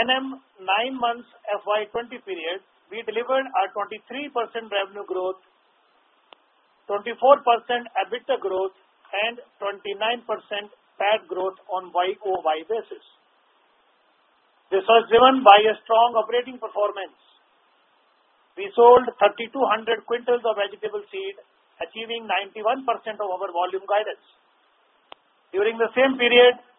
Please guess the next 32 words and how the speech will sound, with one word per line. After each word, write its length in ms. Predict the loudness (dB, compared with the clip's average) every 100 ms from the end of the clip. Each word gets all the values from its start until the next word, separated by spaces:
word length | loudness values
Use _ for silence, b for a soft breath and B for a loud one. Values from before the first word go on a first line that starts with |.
| -20 -2
we 160 | 8
also 320 | 8 8 0 -2
sold 240 | 2 2 0 -12
twenty-five 560 | -10 -10 -2 0 0 -2
thousand 320 | -6 -6 -8
liters 240 | -6 -6
of 160 | -8 -8
plant 320 | -4 -4 -4
nutrient 480 | -10 -12 -10 -14 -14
Vinchivin 480 | -20 -16 -14 -14 -6
supplement. 480 | -6 -6 -14 -14 _ _ _ _ _ _ _ _ _ _ _ _ _ _ _ _ _
We 80 | 0
are 160 | 0 4
focusing 560 | 2 2 -2 -2 -2
on 240 | -2 -4 -6 -4
strengthening 480 | -4 -4 -8 -2
our 160 | -2 -2 -6
distribution 560 | -10 -14 -12 -8 -6
network 480 | -4 -6 -6 -6 -6
in 80 | -6
vegetable 560 | -6 -6 -6 -4 -2 -6 -8
and 160 | -8 -10
P 160 | -8
N 80 | -6 -6
S 80 | -4
vertical. 480 | -6 -4 -10 -12 -14 _ _ _ _ _ _ _ _ -20 _ _ _ _
The 160 | -4
vegetable 480 | -4 -4 -2 -2 -2 -4
segment 400 | -4 -4 -10 -10 -4
saw 240 | -2 -2 -6
significant 480 | -16 -14 -8 -8 -4
hiring 560 | -2 -2 -2 -10 -16